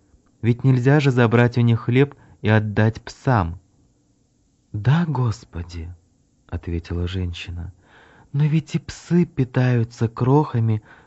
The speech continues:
что падают со стола детей». «Хорошо ты ответила», — сказал ей Иисус. «Иди,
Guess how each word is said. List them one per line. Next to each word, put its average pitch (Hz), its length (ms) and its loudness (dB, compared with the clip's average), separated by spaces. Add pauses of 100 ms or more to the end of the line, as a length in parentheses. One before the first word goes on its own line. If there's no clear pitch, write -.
(120)
что - 300 -6
падают 104 640 -2
со 95 160 -6
стола 95 500 -2
детей». 98 640 -10 (1300)
«Хорошо 110 480 -4
ты 82 140 -4
ответила», — 78 720 -8 (720)
сказал 87 500 -4
ей 85 260 -8 (100)
Иисус. 90 680 -10 (920)
«Иди, 98 420 -2